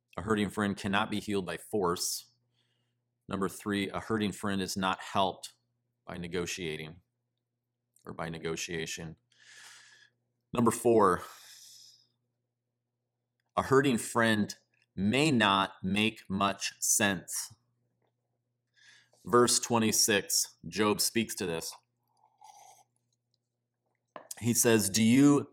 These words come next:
intend to reprove my words? When the words of one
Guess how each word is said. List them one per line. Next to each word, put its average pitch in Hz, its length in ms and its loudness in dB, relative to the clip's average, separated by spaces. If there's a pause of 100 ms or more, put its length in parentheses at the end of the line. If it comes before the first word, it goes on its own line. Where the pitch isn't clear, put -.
(280)
intend 131 800 2 (220)
to 123 120 0
reprove 131 800 2
my 101 160 2
words? 120 680 2 (3250)
When 123 180 2
the 117 100 6
words 131 580 6
of 110 220 -2
one 113 440 0